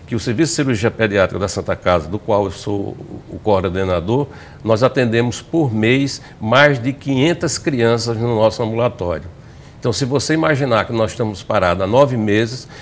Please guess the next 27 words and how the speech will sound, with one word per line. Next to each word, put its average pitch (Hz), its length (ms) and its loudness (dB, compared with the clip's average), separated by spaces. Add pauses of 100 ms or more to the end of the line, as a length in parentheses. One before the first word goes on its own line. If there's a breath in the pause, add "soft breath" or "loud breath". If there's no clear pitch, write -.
são - 160 -2
quatro 147 380 0
mil 139 220 2
e - 20 -4
quinhentas 135 360 -4
crianças 120 520 -4
que - 80 -8
deixaram 107 460 -2
de 101 160 -10
ser 104 160 -6
atendidas 113 580 -2 (220 loud breath)
e 123 100 0
ter - 220 0
seus 123 200 -4
problemas 110 380 0
resolvidos 104 540 -2
por - 140 -14
falta 101 380 0
de 104 120 -4
contra-, 147 340 -2 (300)
contratualização 117 1000 0
entre 117 220 -2
a - 20 -6
Secretaria 104 840 0 (260 loud breath)
Municipal 117 600 -2
de 95 80 -10
Saúde 110 520 -4